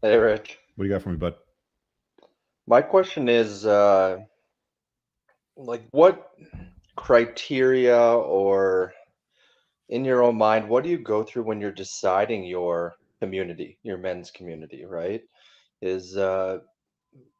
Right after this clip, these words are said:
Speaker 1: like, you, I've been on your show a few times, y-, you know, like, my history, I was a,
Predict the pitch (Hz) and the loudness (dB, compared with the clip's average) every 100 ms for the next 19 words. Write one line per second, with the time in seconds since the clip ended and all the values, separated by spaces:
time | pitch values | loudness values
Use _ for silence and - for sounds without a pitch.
0 | _ 127 104 101 107 92 87 123 123 120 | _ -10 -8 -8 -10 -10 -4 -2 0 0
1 | 113 104 101 95 - 98 101 90 90 85 | 0 -2 -6 -8 -8 -10 -8 -6 -8 -12
2 | 92 95 - 101 92 90 87 87 _ 107 | -18 -20 -16 -10 -6 -4 -4 -6 _ -4
3 | 101 107 95 95 90 87 87 92 - | -2 -4 -8 -6 -4 -2 -4 -6 -10